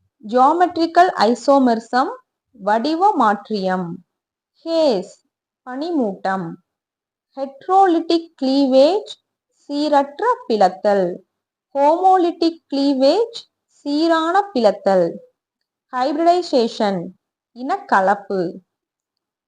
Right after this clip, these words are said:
இண்டக்டிவ் எஃபெக்ட். தூண்டல் விளைவு. இர்ரிவர்சிபிள் ரியாக்ஷன். மீளா வினை. ஓகேவா? ரிவர்சிபிள் ரியாக்ஷன் கொடுத்தாங்கன்னா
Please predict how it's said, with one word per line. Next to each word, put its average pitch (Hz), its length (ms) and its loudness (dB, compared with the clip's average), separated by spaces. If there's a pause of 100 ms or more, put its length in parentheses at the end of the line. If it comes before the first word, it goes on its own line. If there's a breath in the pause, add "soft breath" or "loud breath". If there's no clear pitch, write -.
(340)
இண்டக்டிவ் 349 520 0 (200)
எஃபெக்ட். - 420 -2 (560)
தூண்டல் 370 640 2
விளைவு. 190 480 0 (840)
இர்ரிவர்சிபிள் 330 920 2 (240)
ரியாக்ஷன். 220 680 0 (560)
மீளா 311 600 2
வினை. 190 280 -2 (680)
ஓகேவா? 202 280 -4 (420 loud breath)
ரிவர்சிபிள் 330 680 2 (140)
ரியாக்ஷன் 247 520 0
கொடுத்தாங்கன்னா 233 420 -2